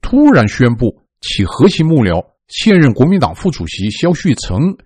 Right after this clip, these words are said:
以及重量级的干部王光慈离职，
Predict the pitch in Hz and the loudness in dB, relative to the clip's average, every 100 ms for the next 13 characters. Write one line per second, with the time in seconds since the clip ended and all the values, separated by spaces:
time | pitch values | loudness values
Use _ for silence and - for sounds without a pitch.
0 | _ - 107 101 117 110 - 185 123 - | _ -2 -2 0 -2 0 0 2 0 0
1 | 107 110 95 139 107 92 95 98 120 151 | 0 0 2 0 0 -4 -4 -6 -2 -2
2 | 151 - - 110 104 - _ 107 131 - | -2 -6 -8 -6 -6 -8 _ 0 2 0
3 | 85 113 | -6 -6